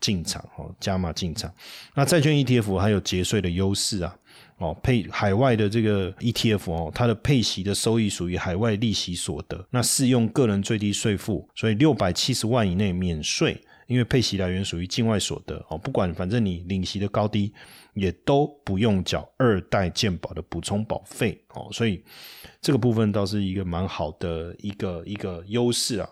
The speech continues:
哦，这如果你知道的话，应该，这个部分应该会让你更开心一些哦。那当然，随着这个辉达卖股啦、股市的震荡啦、美元的减-，这个走弱啦，我相信大家一定更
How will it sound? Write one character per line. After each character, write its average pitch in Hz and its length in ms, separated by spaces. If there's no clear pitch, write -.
哦， 78 180
这 101 240
如 92 120
果 98 120
你 85 140
知 - 180
道 101 200
的 87 60
话， 92 200
应 92 80
该， 95 260
这 - 100
个 101 80
部 98 160
分 101 160
应 95 80
该 98 120
会 98 100
让 98 120
你 80 100
更 95 200
开 87 220
心 80 260
一 80 60
些 78 240
哦。 - 180
那 135 120
当 147 120
然， 131 120
随 117 200
着 110 320
这 127 120
个 104 300
辉 123 300
达 90 380
卖 107 280
股 82 300
啦、 87 260
股 85 260
市 - 160
的 101 140
震 101 320
荡 104 240
啦、 90 140
美 90 160
元 95 120
的 107 120
减-， 87 460
这 113 100
个 101 100
走 - 280
弱 113 280
啦， 95 220
我 113 80
相 131 180
信 143 140
大 131 100
家 131 160
一 123 80
定 113 240
更 110 380